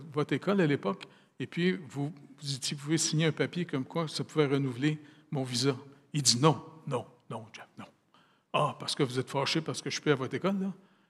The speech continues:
Non, non. Jeff, viens ici, viens ici. Où, où, où ? Viens, regarde la fenêtre. Vois-tu l'arbre qui est en fleurs ? C'est un amandier.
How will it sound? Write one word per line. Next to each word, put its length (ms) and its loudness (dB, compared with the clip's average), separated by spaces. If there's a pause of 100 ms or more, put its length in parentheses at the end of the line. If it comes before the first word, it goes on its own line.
(120)
Non, 280 6
non. 360 4 (300)
Jeff, 240 0
viens 100 2
ici, 320 2 (100)
viens 120 0
ici. 280 4 (380)
Où, 60 -12
où, 640 -10
où ? 220 0 (360)
Viens, 160 -2 (240)
regarde 240 4
la 80 2
fenêtre. 340 -2 (640)
Vois-tu 280 -2
l'arbre 340 0 (180)
qui 120 -2
est 100 0
en 100 4
fleurs ? 300 0 (1120)
C'est 160 -8
un 140 -6
amandier. 560 2